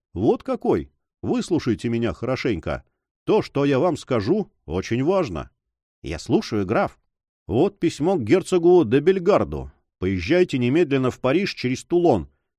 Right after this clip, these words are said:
где вы получите по этому чеку две тысячи ливров на дорожные расходы. Герцог ко мне очень расположен. Он примет вас хорошо. Передайте ему письмо и повинуйтесь во всем, что он скажет». «Да, да, граф».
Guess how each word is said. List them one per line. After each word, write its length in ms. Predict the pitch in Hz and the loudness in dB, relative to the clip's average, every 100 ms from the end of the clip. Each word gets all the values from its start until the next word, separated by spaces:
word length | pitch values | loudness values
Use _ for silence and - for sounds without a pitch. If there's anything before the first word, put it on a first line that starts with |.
| _ | _
где 180 | 101 135 | -2 2
вы 120 | 123 | 2
получите 640 | 117 143 208 - 170 170 | 2 0 0 -2 -2 -2
по 180 | - 107 | 0 0
этому 300 | 113 117 131 | 0 -2 -4
чеку 480 | 135 196 - 190 170 - | 0 -2 2 2 2 -4
две 280 | 95 123 123 | 0 0 0
тысячи 400 | 196 156 135 131 | -4 -6 -4 0
ливров 460 | 110 180 190 - | 2 4 2 -2
на 140 | 123 104 | -4 0
дорожные 440 | 110 117 113 120 | 2 2 2 0
расходы. 580 | 127 - 127 104 85 73 _ _ _ _ | 0 -2 0 0 0 -4 _ _ _ _
Герцог 560 | 98 165 226 - 120 - | -4 0 0 0 -4 -2
ко 160 | 135 | -2
мне 220 | 170 190 165 | 0 -2 -2
очень 380 | 160 175 160 | -4 -2 -2
расположен. 680 | 160 165 190 208 147 85 67 - _ _ | -2 -2 -2 2 2 0 -8 -14 _ _
Он 280 | 113 208 180 | -2 -2 -2
примет 320 | 214 190 143 | -2 -2 0
вас 200 | 190 185 | -2 -2
хорошо. 560 | 185 202 - 117 67 _ _ _ - | -2 -2 -2 -4 -6 _ _ _ -8
Передайте 520 | 87 107 147 139 131 | -4 0 0 0 0
ему 180 | 131 135 | -2 -2
письмо 500 | 135 - 202 220 - _ _ _ - | -4 -4 -2 -2 -4 _ _ _ -8
и 80 | |
повинуйтесь 760 | 92 87 87 90 190 226 - 120 | -6 -4 -4 -2 -4 -2 -4 -2
во 120 | 110 | -2
всем, 280 | - 208 202 | 0 -2 -2
что 200 | - 381 | -4 -6
он 80 | 370 | -4
скажет». 480 | - 170 78 - _ _ _ - | 0 0 0 -10 _ _ _ -16
«Да, 480 | 69 123 196 151 67 | -4 -2 -2 -4 -4
да, 320 | 104 214 220 | -2 0 0
граф». 380 | 202 135 - | 2 0 0